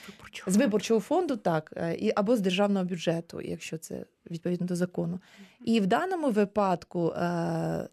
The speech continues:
Speaker 2: деякі, е, народні обранці, які на даний час мають повноваження використовувати свої права, такі як народні депутати, вони просто приїздять і кажуть, що, е, «Ми проводимо зустріч, але не як кандидат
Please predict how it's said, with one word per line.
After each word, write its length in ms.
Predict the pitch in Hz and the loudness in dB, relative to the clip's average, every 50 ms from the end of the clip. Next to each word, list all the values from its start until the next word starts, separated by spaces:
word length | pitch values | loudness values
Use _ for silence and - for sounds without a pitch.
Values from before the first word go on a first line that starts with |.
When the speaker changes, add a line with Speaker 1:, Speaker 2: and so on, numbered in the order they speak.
| _ - | _ 0
Speaker 2:
деякі, 600 | 214 247 269 269 233 - - 214 214 208 208 214 | 2 4 4 2 0 0 0 2 4 4 4 4
е, 360 | 220 196 190 180 170 170 165 - _ _ _ _ - | 4 2 2 2 0 -2 -4 -8 _ _ _ _ 0
народні 440 | 185 190 202 208 190 175 180 175 170 | 2 4 4 4 4 4 4 4 4
обранці, 520 | 160 160 165 156 160 165 175 180 - 247 | 4 4 2 0 0 0 -2 -4 -4 -2
які 260 | 247 233 214 - 220 | -2 -2 0 2 4
на 120 | 202 190 185 | 4 4 4
даний 300 | 170 180 175 170 170 165 | 4 2 2 2 0 -2
час 360 | - - 175 170 175 - - | -2 0 2 2 2 0 -2
мають 340 | - 165 165 165 160 160 160 - _ _ _ _ _ _ _ _ | -2 0 2 2 2 2 0 -2 _ _ _ _ _ _ _ _
повноваження 880 | - 214 208 208 208 196 180 170 160 175 160 170 220 226 240 285 302 285 | 2 2 4 4 4 4 4 4 2 2 2 2 2 2 2 2 0 0
використовувати 800 | 196 196 - - 185 185 180 - - 185 175 170 170 170 185 | 0 0 2 2 0 2 0 0 0 0 2 2 0 0 -2
свої 540 | 175 - - 175 180 180 170 175 175 170 165 - - - - _ | -4 -4 -2 0 0 2 2 2 2 0 -2 -4 -12 -20 -12 _
права, 520 | - 180 175 175 165 170 170 170 165 165 - _ _ _ _ | -2 0 2 2 2 2 2 2 2 0 -2 _ _ _ _
такі 220 | - 165 - - 175 | -4 -4 -2 0 0
як 220 | 160 151 - - | 0 0 0 2
народні 340 | 180 175 175 160 160 170 165 | 2 4 4 4 2 2 0
депутати, 680 | 160 156 - - - - 196 214 262 320 - - 370 | -2 -2 -4 -4 -4 -2 0 0 0 0 0 -2 -2
вони 440 | 247 196 202 202 202 214 220 214 202 | 0 2 2 4 4 6 6 4 2
просто 340 | 202 - 190 185 - - 180 | 2 -2 -4 -4 -2 -4 -4
приїздять 440 | - 202 208 190 190 254 320 - - | -2 -2 0 0 0 0 0 -2 -2
і 40 | |
кажуть, 340 | 208 - 247 262 277 294 269 | -2 0 0 2 2 0 -2
що, 320 | - - - 254 254 240 247 - - - - - - - - _ | -2 -2 0 2 2 0 0 -4 -12 -20 -20 -20 -20 -20 -6 _
е, 420 | - 202 196 196 190 190 185 180 180 | 2 2 4 4 4 4 4 4 4
«Ми 160 | 202 240 240 | 2 2 2
проводимо 380 | - 240 240 233 208 220 220 | 4 4 4 6 4 4 2
зустріч, 420 | 214 226 294 359 - 392 349 - 277 | 2 2 0 2 2 0 2 4 4
але 180 | 262 262 254 | 4 6 6
не 260 | 226 226 226 220 220 214 | 6 6 6 6 6 6
як 180 | 226 226 - | 4 2 0
кандидат 680 | - 262 269 269 247 285 233 262 294 302 339 330 - | -4 -4 -2 0 0 0 2 2 2 2 2 -2 -4